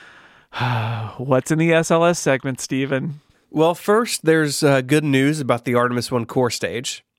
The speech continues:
Speaker 2: and then we'll get to the other thing. <laughs>
Speaker 1: Okay.
Speaker 2: Which is good news for somebody, not the <laughs> S L S. The Artemis one core has been given a clean bill of health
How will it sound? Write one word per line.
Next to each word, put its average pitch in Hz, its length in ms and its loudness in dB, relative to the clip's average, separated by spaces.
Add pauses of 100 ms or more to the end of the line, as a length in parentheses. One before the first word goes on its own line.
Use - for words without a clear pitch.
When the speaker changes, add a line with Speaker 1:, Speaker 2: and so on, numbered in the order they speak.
(400)
Speaker 2:
and 131 100 2
then 127 140 4
we'll 123 120 2
get 120 160 0
to 123 80 -2
the 117 140 2
other 110 140 0
thing. 107 340 -6
<laughs> - 40 -10 (520)
Speaker 1:
Okay. 147 400 0 (720)
Speaker 2:
Which 156 140 -2
is 160 160 0
good 208 160 2
news 202 240 4
for 160 80 -2
somebody, 180 640 0 (680)
not 139 240 0
the 139 140 0
<laughs> - 0 -
S 151 240 -2
L 123 180 0
S. 107 260 -10 (720)
The 160 300 4
Artemis 202 400 2
one 180 180 2
core 160 540 2
has 143 240 0
been 131 160 -2
given 135 340 0
a 127 80 -6
clean 180 380 0
bill 160 180 2
of 143 100 -2
health 139 360 -2